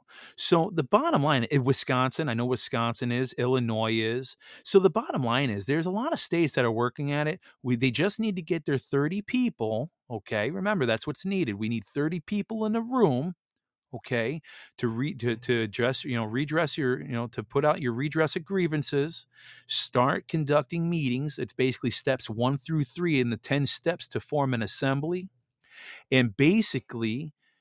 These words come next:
start assembling and getting your meeting minutes. Is, you know, eh, start, basically just start,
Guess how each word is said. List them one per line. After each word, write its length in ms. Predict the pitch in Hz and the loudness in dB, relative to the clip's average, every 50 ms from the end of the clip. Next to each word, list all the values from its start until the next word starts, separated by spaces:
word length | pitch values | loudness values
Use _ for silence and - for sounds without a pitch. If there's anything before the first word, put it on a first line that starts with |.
| _ - | _ -4
start 480 | - - - - 147 160 180 196 - _ - | -2 -2 2 4 4 4 4 0 -2 _ -4
assembling 680 | - - - - 156 147 143 131 120 110 113 127 139 | -2 -2 0 0 0 0 0 0 0 0 -2 -2 -2
and 180 | 139 120 120 110 | -2 -2 -2 0
getting 300 | 101 123 117 120 127 127 | 0 2 2 2 2 0
your 120 | 131 131 | 0 0
meeting 360 | 135 143 165 175 147 117 107 | 0 0 0 0 -2 -2 -2
minutes. 380 | 104 104 95 95 - - - - | -2 -2 -4 -4 -6 -6 -6 -6
Is, 220 | - 156 131 101 | -2 -2 -4 -2
you 60 | 143 - | -2 -2
know, 220 | 117 110 120 131 | -2 -2 -2 -2
eh, 200 | 131 123 135 131 135 | -4 -4 -6 -6 -10
start, 460 | 131 - - - 131 135 151 185 190 _ _ _ _ _ _ _ _ _ _ _ _ _ _ _ _ _ _ _ _ _ _ - | -8 -8 0 4 4 4 4 4 -2 _ _ _ _ _ _ _ _ _ _ _ _ _ _ _ _ _ _ _ _ _ _ -6
basically 380 | 107 147 160 180 - - - 143 | -2 0 2 2 0 0 -4 -4
just 240 | 117 - 143 - - | -2 0 0 0 0
start, 500 | - - - 151 151 156 156 147 - | 0 0 2 2 4 2 2 0 -4